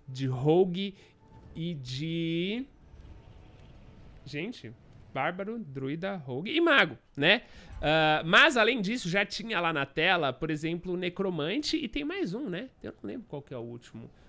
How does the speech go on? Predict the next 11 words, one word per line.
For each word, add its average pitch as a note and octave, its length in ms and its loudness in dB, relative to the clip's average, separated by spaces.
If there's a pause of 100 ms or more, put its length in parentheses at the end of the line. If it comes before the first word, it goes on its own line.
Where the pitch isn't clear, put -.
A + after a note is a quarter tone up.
(100)
Não G#3+ 140 -12
é E4 40 -10
o D#4 40 -10
paladino, B2+ 540 -8
gente, F3 180 -10
esqueci. D#4 540 -8 (180)
Que E4 100 -6
doideira, G#3 460 -8
né? F#3 160 -6 (260)
Mas, G4+ 200 6
enfim, D4 400 6